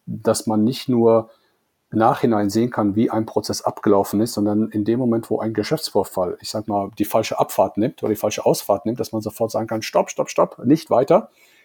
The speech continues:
weil wenn du diesen Weg fährst, wirst du nie rechtzeitig an dein Ziel ankommen. Also, dass man tatsächlich auch aktiv in den Prozess eingreifen kann. Ähm, dass das System vielleicht in der Lage ist, irgendwann selbst auf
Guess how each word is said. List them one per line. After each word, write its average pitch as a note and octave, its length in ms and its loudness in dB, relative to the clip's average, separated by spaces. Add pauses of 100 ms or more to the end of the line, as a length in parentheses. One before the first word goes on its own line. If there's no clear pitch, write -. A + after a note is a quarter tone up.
(140)
weil G#2+ 200 2
wenn A#2+ 120 2
du A#2+ 80 0
diesen A#2+ 340 -2
Weg B2+ 200 0
fährst, B2 380 0
wirst A#2 240 0
du A#2 100 2
nie A#2+ 180 2
rechtzeitig A#2+ 640 -2
an G#2+ 160 -2
dein G#2 200 -2
Ziel - 240 0
ankommen. G#2 480 -2 (360)
Also, G2+ 160 -4
dass G#2+ 140 0
man A2 140 -2
tatsächlich A#2 520 -4
auch A2 280 0
aktiv - 580 -2
in A2+ 80 -2
den G#2+ 140 0
Prozess - 340 -4
eingreifen - 640 -2
kann. - 160 -10 (880)
Ähm, G#2 500 0
dass A#2 180 -2
das B2 120 -4
System B2 400 0
vielleicht A#2 280 0
in A#2+ 60 0
der G#2+ 100 2
Lage A#2+ 280 2
ist, - 200 -6
irgendwann A#2+ 640 -2 (240)
selbst A2+ 560 0
auf G#2+ 460 2